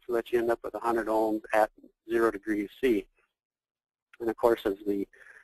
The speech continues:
temperature changes, the temperature goes up, the resistance of these devices increases and can be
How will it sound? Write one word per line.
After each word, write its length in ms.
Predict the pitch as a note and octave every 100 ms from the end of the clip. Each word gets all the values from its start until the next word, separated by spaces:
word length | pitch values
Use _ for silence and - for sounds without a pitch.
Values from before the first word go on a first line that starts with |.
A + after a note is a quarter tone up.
| _ _ -
temperature 420 | D#3+ - - C#3
changes, 640 | - - C3+ C3+ C3+ C3
the 60 | C3
temperature 440 | - C3 C3 C3
goes 200 | A#2+ A#2
up, 100 | A#2 -
the 80 | A2
resistance 600 | A2 A2 C#3 - A2+ -
of 220 | A#2 A2+
these 180 | A2 G#2+
devices 480 | - A2 G#2+ - G#2+ A2+
increases 720 | B2 - A2+ A2 - G#2+ A2
and 220 | A2 A2
can 120 | A#2
be 220 | A2 G#2